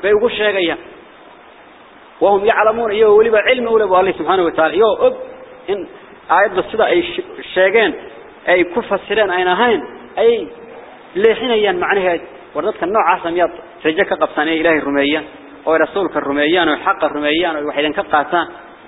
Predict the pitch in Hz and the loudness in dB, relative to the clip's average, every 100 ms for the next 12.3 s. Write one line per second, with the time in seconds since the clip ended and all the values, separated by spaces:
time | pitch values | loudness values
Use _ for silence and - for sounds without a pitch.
0 | - - - 160 190 202 196 196 196 226 | -20 -20 -8 0 2 4 4 2 4 4
1 | 202 170 - 151 165 165 143 156 170 - | 4 0 -2 0 0 0 -2 0 -2 -4
2 | - - - 180 180 160 151 160 143 151 | -16 -20 -6 0 2 0 0 0 2 0
3 | 165 156 143 131 151 165 202 247 - 143 | 0 -4 -8 -10 -6 -4 -2 -4 -6 -6
4 | - - - - - 233 208 196 190 196 | -8 -18 -18 -20 -6 -2 0 -2 0 0
5 | 226 196 185 226 143 156 151 139 - - | 0 -4 -2 2 2 2 0 -4 -8 -6
6 | 330 185 175 165 233 240 220 196 208 185 | 2 2 2 -2 0 2 2 2 0 -2
7 | 175 175 170 165 233 202 180 190 180 160 | 0 0 0 -4 -2 0 2 0 -2 -6
8 | - - - - - - - - 160 165 | -14 -20 -20 -20 -20 -20 -20 -6 0 0
9 | - 254 226 170 202 175 - 180 160 - | 2 -2 0 -4 -4 -6 -6 -4 -4 -4
10 | 180 165 165 165 175 170 165 180 - 165 | 0 2 2 0 2 2 4 2 2 0
11 | 165 165 151 165 175 175 180 160 156 160 | 0 -2 0 2 2 0 -2 -4 -4 -2
12 | 175 175 170 | 0 0 -2